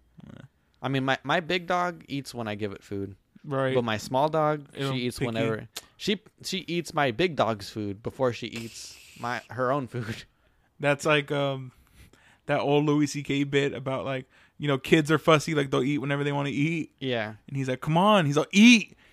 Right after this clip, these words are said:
Speaker 1: He's like, "If I do not feed you, I'm going to jail. You need to eat."
Speaker 2: <laughs>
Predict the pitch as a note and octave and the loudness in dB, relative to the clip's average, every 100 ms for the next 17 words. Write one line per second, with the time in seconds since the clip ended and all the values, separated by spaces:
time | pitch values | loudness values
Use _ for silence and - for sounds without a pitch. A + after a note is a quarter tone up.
0 | _ E3+ D3+ C#3+ C#3+ D#3 E3 F3 G3+ G#3+ | _ 0 4 4 4 4 4 4 4 4
1 | G#3 E3+ G#3 G#3+ F3+ E3+ D3+ E3 F#3+ F3+ | 2 2 2 2 2 0 -2 2 4 6
2 | G3+ G#3+ F3+ G3 D3 E3 F3+ F#3+ D3 C3+ | 6 6 6 4 8 8 10 10 6 4
3 | E3+ F3+ G3 D3+ D#3 F#3+ G#3 E3 D3 - | 0 2 0 0 0 4 4 2 -6 -6
4 | F#3+ | -6